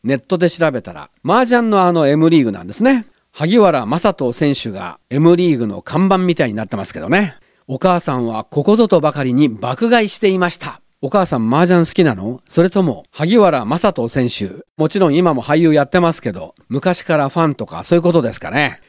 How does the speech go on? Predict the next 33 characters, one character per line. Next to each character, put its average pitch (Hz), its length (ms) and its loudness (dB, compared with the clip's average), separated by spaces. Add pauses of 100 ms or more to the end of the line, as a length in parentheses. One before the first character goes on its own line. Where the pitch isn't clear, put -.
(240)
え 139 160 -2
ー、 - 40 0
そ 185 120 0
の 202 200 4
後、 139 340 2
東 180 180 4
京 175 240 4
駅 127 200 -2
の 113 100 -2
地 - 120 -14
下 151 120 0
街 117 220 -4
で 95 260 -14
某 151 300 2
焼 131 260 -2
肉 214 240 2
弁 180 220 2
当 123 180 0
を 110 80 -2
買 131 120 -4
っ - 20 -6
て、 147 360 0 (200)
地 - 100 -14
下 208 120 2
鉄 180 300 -2
丸 156 240 2
の 208 140 4
内 190 120 -2
線 175 260 0
に 165 100 0
乗 151 80 0
っ 143 60 -2
て - 320 2